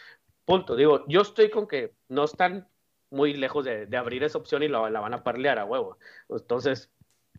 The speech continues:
el punto es que abren esa opción y, y hay un chingo de opciones, o sea, te vas, te vas, te vas y te pones a ver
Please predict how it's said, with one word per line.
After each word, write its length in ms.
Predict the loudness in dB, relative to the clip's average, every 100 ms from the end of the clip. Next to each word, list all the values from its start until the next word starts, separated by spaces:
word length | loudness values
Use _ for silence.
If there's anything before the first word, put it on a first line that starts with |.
| -8
el 160 | -6
punto 240 | -2 0 0
es 80 | 2
que 220 | 4 4
abren 380 | 4 4 2 -2
esa 180 | -4 -6
opción 440 | -4 -2 -2 -2 -10
y, 280 | -10 -8 -8
y 160 | -8 -4
hay 240 | 0 0
un 180 | 0 -4 _ _ _
chingo 500 | -12 -6 -4 -2 0
de 60 | 0
opciones, 440 | 0 -2 0 -2
o 60 | -4
sea, 180 | -6 -4
te 200 | 0 2
vas, 360 | 4 4 4
te 100 | 2
vas, 260 | 4 2 0
te 80 | 2
vas 260 | 2 0 -10 -20 -12
y 140 | -8 -2
te 120 | -2
pones 360 | -2 -4 0 2
a 60 |
ver 260 | 4 2